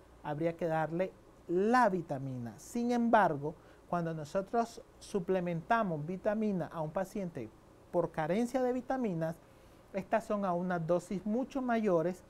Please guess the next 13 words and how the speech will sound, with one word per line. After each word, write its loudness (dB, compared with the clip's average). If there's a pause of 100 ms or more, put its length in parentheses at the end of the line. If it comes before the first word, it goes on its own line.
(380)
que 0 (160)
estas -4
que -8
se -8
comercializan, -4 (520)
que -2
no -2
tienen -2
la -2
dosis -6
necesaria -2
para -4
cuando -6